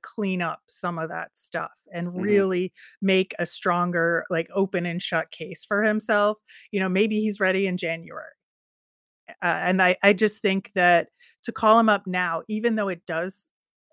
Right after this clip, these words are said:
Speaker 1: help the Flyers' power play situation, I don't think is in the best interests of Cam York long term. I think he needs a little bit more time down there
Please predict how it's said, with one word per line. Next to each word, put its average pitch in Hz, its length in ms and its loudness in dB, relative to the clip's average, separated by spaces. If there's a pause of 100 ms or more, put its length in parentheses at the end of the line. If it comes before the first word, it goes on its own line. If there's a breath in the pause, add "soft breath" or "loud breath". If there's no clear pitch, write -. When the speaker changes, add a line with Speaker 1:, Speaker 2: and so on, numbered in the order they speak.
(140)
Speaker 1:
help 190 380 -4 (140)
the 180 100 -8
Flyers' 175 540 -6
power 175 300 -4
play 214 440 -6
situation, 226 920 -10 (440 loud breath)
I 208 80 2
don't 208 260 4
think 196 180 0
is 180 120 -2
in 175 100 -2
the 175 100 -4 (160)
best 165 280 -6
interests 175 500 -4
of 165 160 -4
Cam 165 260 -10
York 160 340 -8
long 160 280 -10
term. 156 360 -8
I 185 60 -4
think 196 180 -4
he 202 140 -2
needs 185 220 0
a 175 100 -2
little 175 460 0
bit 165 220 -2
more 160 200 -6
time 160 320 -8
down 156 320 -6
there 185 340 -2